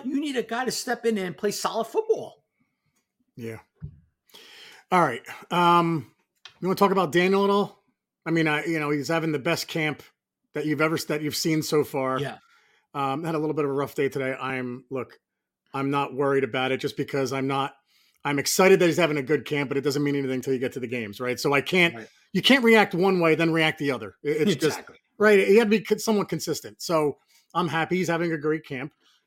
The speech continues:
Speaker 2: Um, if you, if you struggle today, well, come back tomorrow and see what happens. It's the first time he faced a different team. So, you know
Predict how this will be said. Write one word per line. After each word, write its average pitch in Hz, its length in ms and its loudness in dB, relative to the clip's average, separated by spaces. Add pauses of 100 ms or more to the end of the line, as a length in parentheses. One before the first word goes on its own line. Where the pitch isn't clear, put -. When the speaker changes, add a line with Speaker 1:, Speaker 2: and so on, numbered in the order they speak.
(120)
Speaker 2:
Um, 131 340 -10
if 143 100 -10
you, 139 120 -2
if 143 160 -8
you 127 80 -8
struggle 151 340 -4
today, 151 400 -4
well, 240 160 -12 (180)
come 214 120 -8
back 226 180 -6
tomorrow 202 260 0
and 202 100 0
see 240 100 -4
what 226 100 -2
happens. 143 240 -6
It's 131 100 -8
the - 140 -20
first 208 160 0
time 202 140 0
he 185 60 2
faced 196 260 0
a - 20 -10
different 180 260 -6
team. 143 300 -4 (180)
So, 165 440 -4 (680)
you 214 100 -12
know 190 220 -10